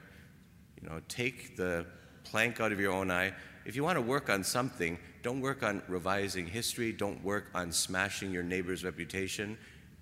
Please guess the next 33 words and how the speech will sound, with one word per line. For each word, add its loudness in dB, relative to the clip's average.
It -2
doesn't 2
matter 4
who 6
your 4
neighbor 2
it 0
is. -4
It -10
does -2
not 2
matter 2
which -2
political 0
party -2
your -4
neighbor 0
happens -2
to -4
be -2
in. -8
Do 0
not 2
do 2
that 2
because -2
it -2
is -2
devilish. 0
It 0
will 2
not 2
help 0